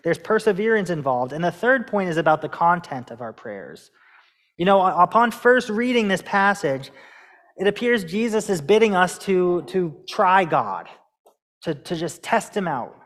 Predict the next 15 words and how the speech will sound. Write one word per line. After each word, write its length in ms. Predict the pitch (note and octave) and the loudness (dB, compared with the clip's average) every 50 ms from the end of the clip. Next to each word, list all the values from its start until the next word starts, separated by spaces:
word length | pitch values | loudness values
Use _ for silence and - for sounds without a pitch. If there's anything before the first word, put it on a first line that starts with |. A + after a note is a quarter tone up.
| _ _ _ _ _ _ _ _ _ _ _ - | _ _ _ _ _ _ _ _ _ _ _ -4
to, 160 | F3 E3 D3+ | -4 -4 -4
to 140 | D3 - D#3+ | -4 -8 -10
pray 240 | - - C4+ C#4+ C#4 | -2 0 0 0 0
for 140 | C#4 B3 | 0 -2
anything 420 | G#3 G3+ B3 C4+ C#4 A#3 B3+ B3+ A#3 | -2 -2 -2 -2 -2 -2 -2 -2 -2
we 80 | A3 | -2
should 160 | G#3+ - G#3+ E3+ | -2 -4 -6 -6
desire, 380 | F#3+ F3+ F#3+ F#3 F#3 F#3+ F#3+ | -4 0 2 2 2 2 0
no 140 | F#3 F#3 F#3 | -2 -4 -4
matter 720 | F3+ F#3+ G#3 G#3+ A#3+ C4+ C4 G3+ E3 C#3+ D3+ E3+ F3+ F3 - - - - - - | -2 -2 0 2 2 2 4 4 4 4 4 4 2 0 -4 -20 -20 -20 -14 -6
how 260 | - - G#3+ A#3+ A#3+ | 0 2 4 4 4
superfluous 800 | A3+ - A3+ F#3 - F#3+ E3 D3+ - - C#3 B2+ A2 A2+ - | 2 0 -4 -2 2 2 2 0 0 -4 -10 -10 -10 -6 0
or 80 | G#3+ A3+ | 2 2
even 260 | A#3+ A#3 A3 A3 F3+ C3+ | 2 2 2 0 -2 0
dangerous 840 | - F#3+ A#3+ B3+ B3 G3 D#3 D3 B2 A2 - - - - - - - | -2 0 0 2 0 0 -2 -4 -6 -6 -8 -14 -18 -18 -20 -20 -20